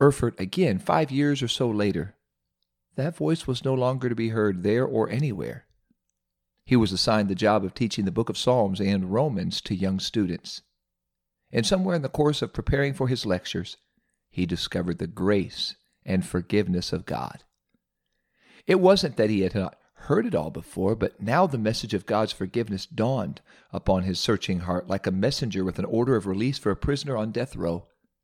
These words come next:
The grace of God made its way down to the lowest chambers of his heart and threw open the door. "How precious did that grace appear the hour I first believed." This man was Martin Luther.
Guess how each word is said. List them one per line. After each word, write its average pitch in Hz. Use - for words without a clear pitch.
The 92
grace 98
of 101
God 95
made 98
its -
way 98
down 98
to 92
the 90
lowest 104
chambers 120
of 120
his 127
heart 95
and 107
threw 139
open 120
the 104
door. -
"How 123
precious -
did 101
that 101
grace 98
appear 90
the 92
hour 101
I 95
first -
believed." -
This -
man 95
was 90
Martin 95
Luther. 117